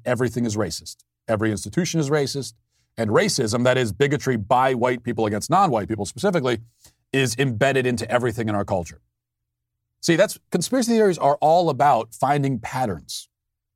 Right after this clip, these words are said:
where they don't exist, or finding patterns where they do exist and then inventing extravagant and fantastical explanations for those patterns.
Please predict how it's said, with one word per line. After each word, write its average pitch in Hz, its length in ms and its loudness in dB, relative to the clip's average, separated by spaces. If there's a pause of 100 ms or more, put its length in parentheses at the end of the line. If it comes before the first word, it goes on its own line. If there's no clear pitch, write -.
(220)
where 123 140 2
they 123 80 4
don't 117 180 2
exist, 101 420 -6 (960)
or 160 380 4
finding 165 380 2
patterns 143 500 2
where 131 140 2
they 120 100 2
do 202 160 2
exist 135 380 2
and 127 80 0
then 127 100 2
inventing 131 560 2
extravagant 120 720 0
and 113 160 -2
fantastical 117 640 0
explanations 117 680 -4
for 175 200 2
those 101 180 -2
patterns. - 460 -8